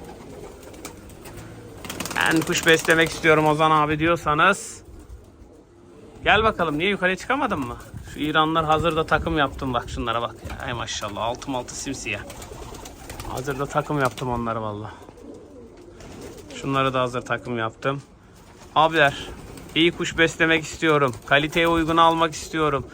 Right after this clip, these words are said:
Sağlıklı, saatli kuş almak istiyorum arkadaşlar. Alın, hepsi burada. Çekiyorum. Hepsi ensede. Bol sülfüllü mü dersiniz?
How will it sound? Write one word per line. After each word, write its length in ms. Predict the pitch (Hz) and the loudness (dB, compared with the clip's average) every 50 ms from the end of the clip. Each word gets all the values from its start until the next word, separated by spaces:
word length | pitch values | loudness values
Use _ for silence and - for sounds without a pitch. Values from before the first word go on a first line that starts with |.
| - - - - - - - - - - - | -16 -20 -10 -8 -6 -6 -6 -8 -14 -14 -14
Sağlıklı, 760 | - - - 131 123 131 147 156 165 170 185 - - 196 196 | -12 -6 0 4 8 8 10 10 8 6 4 0 -4 -6 -4
saatli 480 | - - 170 170 170 170 - - 180 | 2 6 8 8 8 8 4 0 -8
kuş 180 | 160 156 - - | -10 -4 0 2
almak 260 | 170 160 156 143 139 | 2 2 2 -2 -4
istiyorum 340 | - - - 139 131 139 135 | -8 -8 -6 -6 -4 -4 -4
arkadaşlar. 560 | 135 131 - 160 156 156 - - 147 135 - - - - - - - - | -4 -4 -4 -4 -4 -4 -4 -4 -4 -6 -6 -8 -12 -20 -20 -16 -6 -2
Alın, 280 | 139 147 143 139 135 | -2 -2 -2 -2 -4
hepsi 340 | 147 160 147 - - 156 147 | -4 -6 -6 -6 -8 -6 -4
burada. 360 | 151 151 139 131 139 151 151 - - - - - - - - - - - - - - | -4 -4 -2 -2 -2 -2 -2 -6 -12 -20 -20 -20 -20 -20 -20 -20 -20 -20 -20 -10 -8
Çekiyorum. 560 | 147 143 147 - 156 147 135 135 143 151 143 - - - - | -6 -6 -4 -2 0 0 2 0 0 -4 -6 -10 -14 -8 -4
Hepsi 320 | - 147 127 - - 143 | -4 -4 -4 -4 -2 -2
ensede. 580 | 139 139 135 131 - 139 127 120 131 131 135 131 - - - - - - - - - - - - - - - - - - - - - - - - - - - 370 302 285 233 226 - - - - - - - - - - - - - 480 - - - - 160 147 151 - - - - - - - - - - | 0 0 -2 -2 -2 -2 -2 0 0 0 0 -2 -6 -14 -18 -18 -18 -18 -18 -18 -18 -18 -18 -18 -18 -18 -18 -18 -20 -20 -20 -20 -20 -20 -20 -20 -20 -18 -18 -18 -18 -18 -18 -18 -18 -20 -18 -20 -20 -20 -20 -20 -20 -20 -20 -20 -18 -18 -18 -18 -16 -14 -14 -14 -14 -14 -16 -14 -12 -10 -10 -10 -10 -4 0
Bol 200 | 139 143 147 143 | 2 4 4 4
sülfüllü 500 | - - 147 139 120 - 147 139 139 139 | 2 0 0 2 4 4 4 4 2 2
mü 160 | 143 143 131 | 2 4 4
dersiniz? 680 | 143 139 135 123 - - 147 139 139 127 - - - | 6 4 4 2 0 -2 0 0 0 0 -2 -6 -12